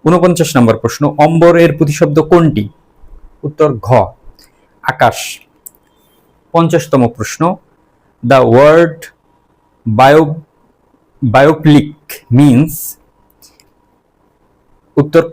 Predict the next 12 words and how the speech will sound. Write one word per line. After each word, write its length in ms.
খ, 120
human 540
tendency 680
to 80
connect 800
with 300
nature। 380
পরবর্তী 420
ভিডিও 280
দেখার 300
আমন্ত্রণ 600
রইল। 300